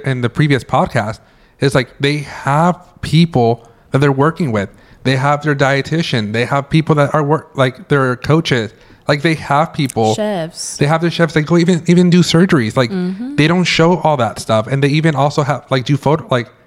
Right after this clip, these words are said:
Speaker 1: Photoshop. They look good because they have people and they have money. And I just feel like now people should embrace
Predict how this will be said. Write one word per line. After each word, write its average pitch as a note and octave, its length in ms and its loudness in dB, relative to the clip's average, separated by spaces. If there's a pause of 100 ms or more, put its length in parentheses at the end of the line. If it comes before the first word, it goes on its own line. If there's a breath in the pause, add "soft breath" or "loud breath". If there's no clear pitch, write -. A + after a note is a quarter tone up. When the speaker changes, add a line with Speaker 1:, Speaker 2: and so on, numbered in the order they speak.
(160)
Speaker 1:
Photoshop. E3 440 -2 (720)
They C3+ 140 2
look D3 340 0
good D3 440 2
because C3 260 0
they A#2+ 120 0
have B2+ 260 -2
people A#2 340 -2
and A#2+ 160 -6
they A2+ 60 0
have G#2+ 300 -2
money. G#2+ 360 -4 (360 soft breath)
And B2 160 -2
I C3+ 100 0
just D3 220 -6
feel C3+ 120 2
like B2+ 220 0
now A2+ 220 2
people B2+ 320 -4
should A#2+ 200 -2
embrace A2+ 580 -2